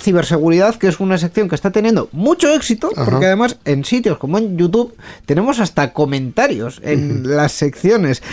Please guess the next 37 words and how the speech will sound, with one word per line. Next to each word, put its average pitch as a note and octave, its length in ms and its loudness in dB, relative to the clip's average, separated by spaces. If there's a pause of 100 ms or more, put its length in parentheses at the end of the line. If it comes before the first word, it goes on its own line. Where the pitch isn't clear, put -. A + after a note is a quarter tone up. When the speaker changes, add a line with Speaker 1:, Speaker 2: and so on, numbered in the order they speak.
(180)
Speaker 1:
eh, C3 640 2
así B2+ 240 -4
por, C3 300 -2
por B2 200 -8
mencionar C3 600 -2
Speaker 2:
Eh, D#3 200 2
Speaker 1:
uno. D#3 100 2
Speaker 2:
hay G3 100 2
que, G#3+ 260 2
hay G3+ 160 0
que F#3+ 120 2
decir, E3 280 4
para C3 220 0
que A#2 240 2
la A2 140 0
gente B2 240 0
no B2 100 0
se A#2 140 2
vuelva A#2 320 2
Speaker 1:
Sí. D#3+ 40 4
Speaker 2:
loca, D3 200 2
el C3+ 80 0
programa D3+ 500 2
en C3 120 2
Enredando C3 340 2
no C#3+ 360 4
aparece, A#2 600 -4 (260)
no C3 120 0
está A#2+ 340 0
en A2+ 100 4
YouTube, E3+ 380 2 (340)
pero G3+ 220 4
las G3 160 4
secciones E3+ 600 2
sí. G2 200 -2
Speaker 1:
Eso C3 300 0
es, - 180 -6